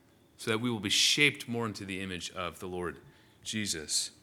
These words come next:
You see, our hardships, our sufferings tend to tell us that God must not love us. That's the logic we have. And yet this reality tells us our logic's off.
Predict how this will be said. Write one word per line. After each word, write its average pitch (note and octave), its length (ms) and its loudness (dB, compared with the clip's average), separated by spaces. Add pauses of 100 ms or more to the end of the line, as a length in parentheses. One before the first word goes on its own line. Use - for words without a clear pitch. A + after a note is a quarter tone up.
(680)
You C3+ 120 0
see, C3+ 200 4
our C#3+ 200 8
hardships, D3 720 0
our G2+ 80 -2
sufferings A2+ 640 0
tend B2+ 180 -4
to A2+ 80 2
tell C#3 300 0
us A2 220 2
that G2 220 2 (240)
God A2+ 280 4
must A#2 340 0
not G#2+ 180 0
love G#2 160 2
us. E2+ 140 -2
That's B2 160 2
the B2 140 0
logic A#2 580 6
we G2 120 -2
have. D#2+ 420 -4 (920)
And A#2+ 100 0
yet B2 300 4
this B2 300 0
reality A#2 440 6
tells G2 240 -8
us - 200 -6
our G2+ 120 0
logic's G2+ 560 2
off. - 480 -6